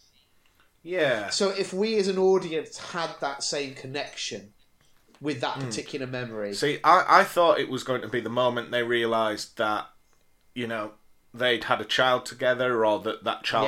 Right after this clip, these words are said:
Speaker 2: Yeah.
Speaker 1: was River, or
Speaker 2: That would
Speaker 1: you know,
Speaker 2: work.
Speaker 1: we've seen
Speaker 2: Yeah.
Speaker 1: some pretty significant moments
Speaker 2: Very
Speaker 1: that they've
Speaker 2: significant.
Speaker 1: shared together.
Speaker 2: Or, like, or the moment, or, or the moment in Amy's bedroom when that, when they're still, like, you know,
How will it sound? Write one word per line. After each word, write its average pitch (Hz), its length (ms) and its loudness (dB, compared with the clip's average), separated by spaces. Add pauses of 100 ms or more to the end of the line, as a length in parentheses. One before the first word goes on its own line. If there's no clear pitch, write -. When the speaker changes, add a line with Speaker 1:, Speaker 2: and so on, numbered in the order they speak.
(100)
Speaker 2:
Yeah. 220 40 -10
Speaker 1:
was 92 140 -10
River, 120 680 0
or 113 120 2
Speaker 2:
That 127 180 -4
would 156 160 0
Speaker 1:
you 143 60 -14
know, 170 240 4
Speaker 2:
work. 139 80 0
Speaker 1:
we've 160 160 2
seen 196 220 0
Speaker 2:
Yeah. 160 60 0
Speaker 1:
some 160 180 0
pretty 147 280 4
significant 123 680 -4
moments 113 380 0
Speaker 2:
Very 208 200 2
Speaker 1:
that 240 80 0
they've 185 80 -2
Speaker 2:
significant. 175 260 0
Speaker 1:
shared 110 280 0
together. - 260 -2
Speaker 2:
Or, 185 180 6
like, 175 320 -2
or 196 240 4
the 202 80 0
moment, 170 560 -2
or, 156 140 -2
or 160 180 -6
the 165 80 -6
moment 165 380 -2
in 151 100 -6
Amy's 147 360 -6
bedroom 147 380 -4
when 135 120 -6
that, 135 160 -6
when 135 140 -10
they're 127 140 -2
still, 139 400 -2
like, 113 360 -6
you 131 80 -10
know, 107 220 -4